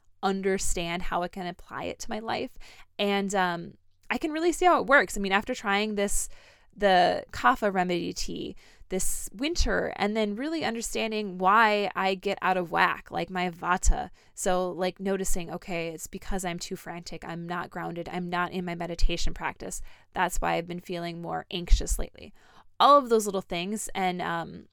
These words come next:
you know, paying attention to them, doing a gratitude practice, journaling about this, you really can deep dive into this and notice that it will change your life, and it will change it, um, for the better if you start incorporating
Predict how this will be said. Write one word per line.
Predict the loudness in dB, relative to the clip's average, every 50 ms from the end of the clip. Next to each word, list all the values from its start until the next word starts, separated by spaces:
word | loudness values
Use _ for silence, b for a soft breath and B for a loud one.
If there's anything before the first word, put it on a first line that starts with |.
| _ _ _ -6
you | -4 -2
know, | -2 0
paying | -2 -2 -4 -2 -4 -4
attention | 4 4 4 4 4 -2 -8 -12
to | -12
them, | -12 -12 -10 -10 -10 -14 b b b b b b b b _
doing | -8 -4 -2 -2 -2 -2
a | -2 -4
gratitude | -4 -4 -4 -4 -4 -2 -2 -4 -4
practice, | -4 -6 -8 -8 -10 -12 -12 -10 -10
journaling | -8 -4 -2 -2 0 0 0 0 0 0
about | -2 -2 -4 -6 -6 -8
this, | -10 -10 -8 -8 -8 b b b b b b
you | -10 -8 -6
really | -6 -6 -4 -6 -6
can | -6 -8 -8
deep | -8 -10 -10 -2
dive | 2 2 2 2 -2
into | -8 -12 -12 -10 -6
this | -6 -6 -6 -6
and | -8 -8 -6 -4
notice | -4 -4 -4 -4 -6 -8 -8 -10 -12 -2
that | 2 2 2 2
it | 0 -2
will | -4 -4 -4 -4
change | -4 -6 -6 -6 -6
your | -8 -8
life, | -8 -8 -8 -10 -12 -12
and | -10 -8 -8
it | -6 -6
will | -6 -2
change | 0 0 0 0 -2
it, | -6 -8 -8 -10
um, | -12 -12 -12 -12 -14
for | -10 -10 -8
the | -8 -6
better | -6 -6 -6 -4 -4 -6
if | -6 -8 -10 -12
you | -14
start | -10 -6 -6 -6 -8
incorporating | -10 -12 -14 -12 -12 -12 -14 -12 -12 -12 -14